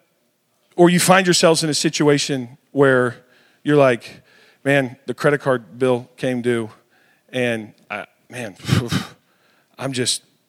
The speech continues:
I'm trudging along." <laughs> Or, or your kid gets, you know, sent home from school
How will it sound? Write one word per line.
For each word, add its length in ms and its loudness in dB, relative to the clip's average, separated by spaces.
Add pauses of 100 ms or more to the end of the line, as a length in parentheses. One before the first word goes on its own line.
I'm 180 -4
trudging 380 -2
along." 400 -8
<laughs> 520 -20
Or, 300 2 (500)
or 100 2
your 120 0
kid 280 2
gets, 300 -4 (160)
you 100 -4
know, 80 0
sent 240 -2
home 80 -2
from 140 -12
school 460 -8